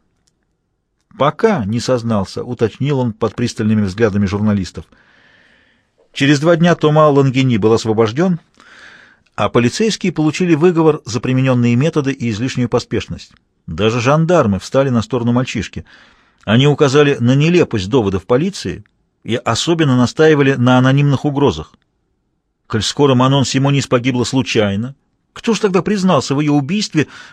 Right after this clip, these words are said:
прежде чем оно совершилось? И кто угрожал Сильви Симонис еще за несколько месяцев до гибели ее дочери? Неудачным обвинением против Тома Лонгини и завершилось расследование.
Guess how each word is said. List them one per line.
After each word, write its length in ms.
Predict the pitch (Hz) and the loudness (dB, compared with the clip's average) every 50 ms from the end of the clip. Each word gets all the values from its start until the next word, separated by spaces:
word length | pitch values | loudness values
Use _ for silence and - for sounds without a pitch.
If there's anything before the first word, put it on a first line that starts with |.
| _ - | _ -4
прежде 360 | - 143 180 180 143 139 131 | 0 2 2 2 2 0 -2
чем 160 | - 156 147 | -2 -2 0
оно 160 | 151 151 143 | 0 0 -2
совершилось? 640 | - - 156 156 160 - - - 98 87 - - _ _ _ _ _ | -2 -2 -4 -4 -4 -4 -4 -6 -6 -6 -8 -12 _ _ _ _ _
И 100 | - 147 | -4 -4
кто 220 | - - - 220 208 | -2 0 2 4 4
угрожал 460 | 175 139 143 143 120 117 165 165 151 | 4 4 4 2 4 4 2 2 2
Сильви 300 | - - 151 139 147 151 | 0 0 -2 0 -2 -2
Симонис 480 | - - 151 135 135 143 151 139 - - - - - - _ _ - | -2 -2 -2 -2 0 -2 -2 -4 -6 -12 -20 -20 -20 -20 _ _ -8
еще 240 | 123 - - 156 127 | -4 -2 0 2 2
за 100 | 127 135 | 2 2
несколько 360 | 147 147 - - 123 - 131 | 0 -2 -4 -4 -2 0 0
месяцев 420 | 135 151 139 - 139 - - 127 | 0 0 -2 -4 -6 -6 -6 -2
до 100 | 120 139 | -2 -2
гибели 320 | 131 120 135 123 131 127 127 | -2 -2 -4 -4 -2 -2 0
ее 160 | 123 131 127 | 0 -2 -2
дочери? 400 | 117 127 120 - - 113 107 - _ _ _ _ _ _ _ _ _ _ _ _ _ _ _ _ _ _ _ _ _ _ _ _ _ _ _ _ - | -2 -2 -4 -4 -6 -10 -10 -12 _ _ _ _ _ _ _ _ _ _ _ _ _ _ _ _ _ _ _ _ _ _ _ _ _ _ _ _ -4
Неудачным 680 | 110 113 131 147 151 170 165 - - - 143 135 135 - | 0 2 2 4 4 4 2 2 2 0 0 0 0 0
обвинением 680 | - 127 113 101 110 127 131 127 117 104 98 101 98 90 | -2 -2 0 0 0 0 2 2 2 2 4 2 2 0
против 380 | - 107 101 - 104 98 - - | 0 -2 -2 -2 -4 -6 -4 -2
Тома 300 | - 113 110 110 104 95 | 0 0 2 2 0 0
Лонгини 600 | 92 98 98 101 87 107 120 139 160 196 202 190 | 0 0 -2 -2 -2 -2 -2 -2 0 -2 -2 -4
и 180 | - - 139 | -4 -6 -4
завершилось 600 | 120 127 135 127 127 110 - 107 98 90 87 - 92 | -2 -2 0 0 -2 -2 -4 -4 -4 -6 -6 -8 -10
расследование. 680 | 85 82 - - 82 80 73 76 80 98 117 120 | -12 -12 -10 -10 -12 -12 -12 -12 -14 -18 -18 -20